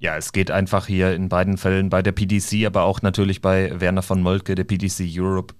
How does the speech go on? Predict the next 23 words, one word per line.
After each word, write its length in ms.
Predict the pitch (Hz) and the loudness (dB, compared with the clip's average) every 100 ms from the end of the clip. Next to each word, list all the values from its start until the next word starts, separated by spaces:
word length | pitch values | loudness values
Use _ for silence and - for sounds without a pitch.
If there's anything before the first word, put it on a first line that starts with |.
| - | -8
um 260 | 95 90 - | -6 -6 -2
Wirtschaftsunternehmen. 920 | 98 107 - - 95 92 85 82 87 | 2 4 2 0 -2 0 0 -2 -2
Und 240 | 87 92 - | -2 -4 -2
natürlich 640 | - - 110 104 113 - - - - | -2 4 6 6 4 0 -12 -16 -6
hast 260 | 110 - | -4 2
du 60 | 104 | 2
recht, 320 | 92 98 - | 4 2 2
dass 180 | 95 - | 0 2
dann 180 | 92 98 | 0 0
erstmal 360 | 80 98 98 | -2 0 0
die 80 | 95 | 0
Basis 460 | 85 82 101 101 - | 2 2 2 0 0
gelegt 280 | 104 120 | 2 2
sein 220 | - 85 85 | 2 2 2
muss 220 | 98 - | 0 0
und 100 | 104 | 0
das 140 | 101 | 2
dauert 260 | 123 135 80 | 2 2 2
dann 140 | 80 | 0
eben 240 | 62 82 87 | -2 -4 -4
vielleicht 320 | 85 82 76 | -2 -2 -2
ein 120 | 85 | -4
bisschen. 440 | 95 98 113 110 | -4 -2 0 0